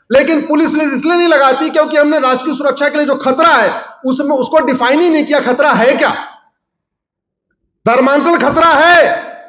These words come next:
लेकिन National Security Act में धर्मांतरण को हमने शामिल ही नहीं किया कि ये भी हमारे लिए बहुत बड़ा खतरा है, तो पुलिस लगाती नहीं।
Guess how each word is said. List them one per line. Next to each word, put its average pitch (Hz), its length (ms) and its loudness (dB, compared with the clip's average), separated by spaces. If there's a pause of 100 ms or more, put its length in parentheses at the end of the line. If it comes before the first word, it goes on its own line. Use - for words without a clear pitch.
(240)
लेकिन 285 320 2
National 302 360 0
Security 320 480 0
Act 294 240 2
में 311 480 -2
धर्मांतरण 285 560 0
को 269 80 2
हमने 285 180 2
शामिल 294 340 2
ही 330 60 2
नहीं 277 180 0
किया 294 160 0
कि 254 100 -2
ये 262 80 2
भी 262 80 2
हमारे 254 220 2
लिए 247 100 2
बहुत 220 160 0
बड़ा 214 160 -2
खतरा 202 320 -2
है, 135 80 -4 (300)
तो 233 60 4
पुलिस 254 260 -2
लगाती 262 320 0
नहीं। 220 160 -4